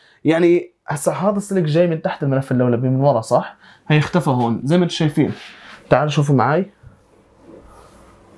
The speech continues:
شوفوا كيف ضلوا ماشي، اختفى، انه راح من ملف، من ورا ملف اللولبي. لا، انا بريح راسي وين بروح؟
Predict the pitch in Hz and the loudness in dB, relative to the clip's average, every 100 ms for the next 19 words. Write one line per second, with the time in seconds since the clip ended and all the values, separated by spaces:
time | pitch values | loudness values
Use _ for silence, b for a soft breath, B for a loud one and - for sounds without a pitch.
0 | _ - 139 139 143 156 190 - _ - | _ 0 0 2 2 2 0 -8 _ -2
1 | - 139 147 180 160 175 180 196 208 - | 2 4 4 4 2 2 2 2 -2 -2
2 | 165 120 135 151 165 185 180 170 170 185 | -4 -4 0 2 2 0 -2 -2 -2 -4
3 | - 151 156 175 147 143 131 127 117 117 | -4 -2 0 0 -2 -4 -2 -2 -2 -4
4 | B B B B 170 - 185 190 214 180 | B B B B 0 2 0 2 2 0
5 | 208 208 214 220 180 175 185 - | -2 -2 -4 -2 0 0 -2 -8